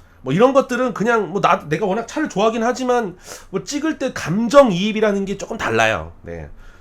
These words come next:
제가 진짜 갖고 싶은 차들은 뭔가 멘트나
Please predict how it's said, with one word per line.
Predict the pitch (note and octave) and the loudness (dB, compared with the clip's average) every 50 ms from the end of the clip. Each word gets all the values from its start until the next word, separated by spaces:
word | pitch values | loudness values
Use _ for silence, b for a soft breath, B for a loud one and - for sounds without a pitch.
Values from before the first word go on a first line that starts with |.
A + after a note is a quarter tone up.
| b b | b b
제가 | - D#3+ E3+ E3 | -12 -10 -10 -10
진짜 | - F#3 F3 A#3 A3+ | -10 -6 -6 -6 -4
갖고 | - E3+ - A3+ A3 | -4 -6 -4 -4 -4
싶은 | G#3 - - G#3 | -4 -4 -4 -6
차들은 | G3 F#3+ F#3 E3+ F3 F#3+ G3 F#3 D3+ A2 B B B B B B | -4 -4 -6 -6 -4 -4 -4 -6 -6 -8 B B B B B B
뭔가 | C3+ C#3+ F3 F#3+ D#3 | -6 -6 -4 -4 -4
멘트나 | G#2 A#2+ C3 E3+ G#3+ A3 - - - A#3+ A3+ A3 G#3+ G3+ F3+ C#3+ A#2 - | -2 0 0 0 0 -2 -4 -6 -4 -2 0 2 2 0 0 -2 -6 -8